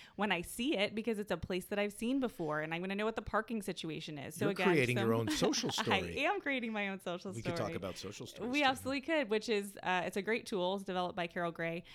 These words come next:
Speaker 1: Um, and you can, um, you know, go to her website and check out all about it. And one of the things that it talks about is how you can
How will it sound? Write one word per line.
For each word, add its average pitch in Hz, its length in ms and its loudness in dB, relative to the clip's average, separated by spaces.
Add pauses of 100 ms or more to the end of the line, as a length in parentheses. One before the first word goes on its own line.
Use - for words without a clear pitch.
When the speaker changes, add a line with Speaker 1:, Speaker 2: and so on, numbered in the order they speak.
(260)
Speaker 1:
Um, 180 280 4
and 185 300 0
you 185 120 -2
can, 175 460 -2 (100)
um, 160 540 -2 (120)
you 180 160 -4
know, 165 160 -2 (160)
go 180 140 6
to 170 60 0
her 180 100 2
website 165 260 2
and 160 100 -6
check 165 200 -2
out 165 120 4
all 160 200 4
about 170 260 4
it. 165 280 0
And 170 360 -2 (200)
one 196 180 0
of 196 80 0
the 185 80 -2
things 175 300 -4
that 160 300 -2
it - 120 -6
talks 262 240 -2
about 175 200 0
is 165 100 -8
how 175 160 -2
you 175 160 -4
can 165 280 -4